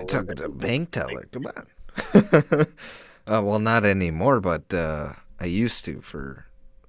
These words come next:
Speaker 1: what, like, about a year. But, yeah, so we would get that, and then, but we would get a lot of, like, people, like, getting annoyed when they're trying to make even larger purchases, like, because even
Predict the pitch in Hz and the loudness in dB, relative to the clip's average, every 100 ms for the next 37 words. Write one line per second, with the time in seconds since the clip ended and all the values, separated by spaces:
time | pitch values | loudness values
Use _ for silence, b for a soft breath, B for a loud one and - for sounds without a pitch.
0 | - 76 50 58 69 - - 71 80 95 | -18 -16 -16 -14 -16 -16 -10 -8 -4 -2
1 | 120 - b b b b b 127 131 - | -4 -6 b b b b b 6 6 4
2 | 113 135 143 92 82 - - 117 107 101 | 0 4 4 2 -2 -10 0 4 4 2
3 | 90 120 139 123 127 113 104 101 107 104 | 2 2 2 2 0 4 4 4 2 0
4 | 95 107 - _ _ 101 113 110 101 107 | 0 0 -2 _ _ -2 0 0 -2 0
5 | 92 80 82 87 80 80 - 92 82 85 | 0 0 0 -2 -4 -8 -6 -6 -6 -6
6 | 78 80 - 80 76 73 69 67 73 82 | -8 -8 -8 -8 -8 -8 -10 -8 -6 -4
7 | 82 82 78 80 - 95 90 85 85 - | -4 -6 -8 -10 -6 -4 -2 -2 -6 -6
8 | 92 90 80 71 76 82 85 117 107 131 | -6 -6 -8 -8 -6 -6 -4 -4 -2 -2
9 | 131 135 - 156 151 117 98 - B B | -2 -6 -6 -8 -6 -4 -4 -6 B B
10 | B B 120 - 127 123 131 127 127 117 | B B -4 0 0 0 -2 0 -2 -4
11 | 104 | -6